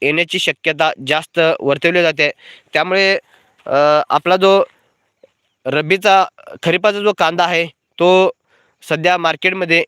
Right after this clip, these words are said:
येतोय, पण कमी प्रमाणात येतोय आणि नोव्हेंबरमधील लागवड नाही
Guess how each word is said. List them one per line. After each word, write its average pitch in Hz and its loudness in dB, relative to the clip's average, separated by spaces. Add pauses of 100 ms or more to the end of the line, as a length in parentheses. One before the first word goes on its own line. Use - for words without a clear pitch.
येतोय, 175 2 (320)
पण 175 -2 (100)
कमी 175 2
प्रमाणात 175 0
येतोय 120 -2 (440)
आणि 190 0 (560)
नोव्हेंबरमधील 190 0 (160)
लागवड 160 0
नाही 170 -4